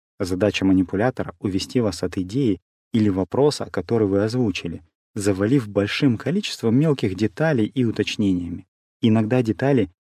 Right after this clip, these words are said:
не имеют никакого важного значения, но вам о них рассказывают, чтобы вы отвлеклись от основной мысли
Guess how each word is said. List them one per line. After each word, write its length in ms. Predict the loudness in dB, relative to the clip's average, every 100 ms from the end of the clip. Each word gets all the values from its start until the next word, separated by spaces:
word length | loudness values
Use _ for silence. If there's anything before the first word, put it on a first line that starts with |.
| -2
не 220 | 2 4
имеют 360 | 6 4 2 0
никакого 540 | 0 -2 -4 -4 -2
важного 420 | 0 0 0 0
значения, 640 | 0 -2 0 -2 -2 -4 -12 _ _ 0
но 120 | 2
вам 180 | 4 4
о 40 |
них 180 | 2 -2
рассказывают, 580 | -6 -2 0 2 0 -2 -18 _
чтобы 340 | -6 -2 0 0
вы 140 | 0
отвлеклись 600 | -4 -10 -10 -4 -4 -2
от 120 | -2
основной 400 | -4 -2 -2 0
мысли 420 | 2 0 -2 -8